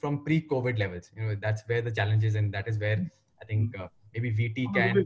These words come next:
Speaker 1: maybe
Speaker 2: we will, we will obviously, uh, discuss that in greater details later in our conversation.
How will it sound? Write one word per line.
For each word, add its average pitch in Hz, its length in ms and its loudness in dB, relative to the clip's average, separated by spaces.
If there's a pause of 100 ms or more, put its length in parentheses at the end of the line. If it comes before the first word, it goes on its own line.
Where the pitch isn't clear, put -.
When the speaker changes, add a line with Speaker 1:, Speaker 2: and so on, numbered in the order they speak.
Speaker 1:
maybe 117 300 -8
Speaker 2:
we 170 60 -2
will, 175 260 2
we 151 120 2
will 156 240 4
obviously, 151 460 0
uh, 123 160 -4
discuss 135 340 -2
that 127 200 -2
in 123 160 -4
greater 120 220 -2
details 123 480 0
later 113 480 -6
in 117 120 -6
our 110 100 -10
conversation. 113 640 -10